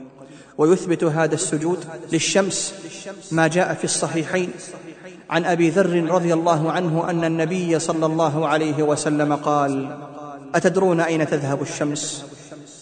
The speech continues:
قالوا: "الله ورسوله أعلم." قال: "إن هذه تجري حتى تنتهي إلى مستقرها تحت العرش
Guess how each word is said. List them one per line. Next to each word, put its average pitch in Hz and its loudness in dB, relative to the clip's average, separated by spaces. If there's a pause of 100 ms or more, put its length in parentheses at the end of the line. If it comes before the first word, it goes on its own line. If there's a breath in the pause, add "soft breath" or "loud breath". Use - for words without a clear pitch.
(100)
قالوا: 160 4
"الله 156 2
ورسوله 139 2
أعلم." 135 -4 (640)
قال: 151 4
"إن 156 0
هذه 151 2
تجري 147 0
حتى 165 0
تنتهي 151 -2
إلى 151 0
مستقرها 143 -2
تحت 151 -6
العرش 139 -6